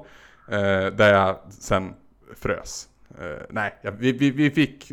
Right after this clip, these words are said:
stryk helt rättvist, så att säga. Men, eh, det var ju kul. Då körde vi enligt någon typ av V M-regler också. Och det var väldigt, väldigt långt till de här, eh, kubbarna.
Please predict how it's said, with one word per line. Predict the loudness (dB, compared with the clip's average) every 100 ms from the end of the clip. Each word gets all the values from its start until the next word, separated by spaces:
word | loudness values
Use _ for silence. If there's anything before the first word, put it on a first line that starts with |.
| -14
stryk | 0 0 0 -8 _ _
helt | -6 -4 -6 -12
rättvist, | -6 -6 -6 -14 -14 -12
så | -12
att |
säga. | -10 -10 -10 _ _ _ -20 _ -8
Men, | -4 0
eh, | 2 4 4 2 -2 -10 -16
det | 4 6
var | 8
ju | 6
kul. | 4 0 2
Då | 2
körde | 2 4
vi | 6
enligt | 6 4 2
någon | 0
typ | 0 0 4
av | 4 2 -4
V | -2 0 2
M-regler | 4 4 6 4 4 2
också. | 2 -2 -2
Och |
det | 2
var | 2
väldigt, | 4 4 4 2
väldigt | 0 2
långt | 4 4 4 -2
till | -4
de | -4
här, | -6 -10 -20 -20 _ _ _ _ _ _ _
eh, | -12 -10 -8 -10 -12 -16 _ -20
kubbarna. | -8 -6 -6 -10